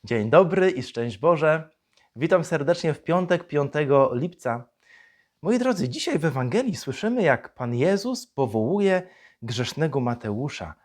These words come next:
aby głosił Ewangelię. Powołuje słabego człowieka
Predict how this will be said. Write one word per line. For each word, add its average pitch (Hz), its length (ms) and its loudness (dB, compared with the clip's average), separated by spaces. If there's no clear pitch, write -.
aby 123 220 -4
głosił 175 420 0
Ewangelię. 107 640 -8
Powołuje 170 520 2
słabego 233 540 0
człowieka 180 720 -2